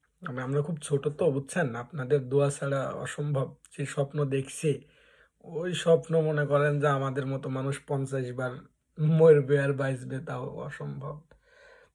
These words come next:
তো চেষ্টা টুটি রাখা যাবে না, বুঝছেন? লাইফে যতক্ষণ বেঁচে আছেন, টার্গেট একটাই, করতে হবে। আর মরে গেলে, যখন মারা যাবেন, তখন তো একবারই ঘুমাবেন। তো ধন্যবাদ সবাইকে ভাই,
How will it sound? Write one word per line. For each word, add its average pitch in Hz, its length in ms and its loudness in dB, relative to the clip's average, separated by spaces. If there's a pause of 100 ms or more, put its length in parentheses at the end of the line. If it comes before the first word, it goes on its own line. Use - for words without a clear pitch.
(120)
তো 127 320 -8 (3000)
চেষ্টা 190 300 2
টুটি 196 300 -2
রাখা 151 220 8
যাবে 139 180 4
না, 131 80 -2
বুঝছেন? 147 340 0
লাইফে 135 500 0 (380)
যতক্ষণ 156 440 4
বেঁচে 165 280 6
আছেন, 170 520 4
টার্গেট 143 400 4
একটাই, - 440 -6 (120)
করতে 160 360 2
হবে। - 280 -4 (140)
আর 185 360 -4
মরে 156 320 6
গেলে, 147 260 6
যখন 139 300 -2
মারা 131 340 -2
যাবেন, 131 280 -4
তখন 135 260 -4
তো 139 100 -2
একবারই 123 420 -4
ঘুমাবেন। 127 540 -10 (800)
তো 180 100 6
ধন্যবাদ 185 400 8
সবাইকে 170 440 6
ভাই, 160 300 10